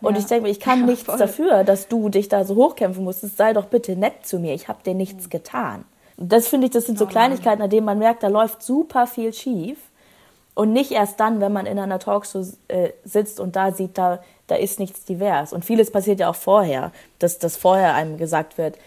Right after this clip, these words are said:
Speaker 1: dieser und jener Hairstyle ist nicht erwünscht oder so.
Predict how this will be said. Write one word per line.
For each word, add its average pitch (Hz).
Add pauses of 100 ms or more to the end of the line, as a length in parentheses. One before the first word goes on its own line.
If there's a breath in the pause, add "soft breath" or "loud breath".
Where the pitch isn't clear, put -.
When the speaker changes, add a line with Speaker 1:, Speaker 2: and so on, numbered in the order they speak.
(260 soft breath)
Speaker 1:
dieser 175
und 170
jener 160
Hairstyle 165
ist -
nicht 165
erwünscht 185
oder 143
so. 139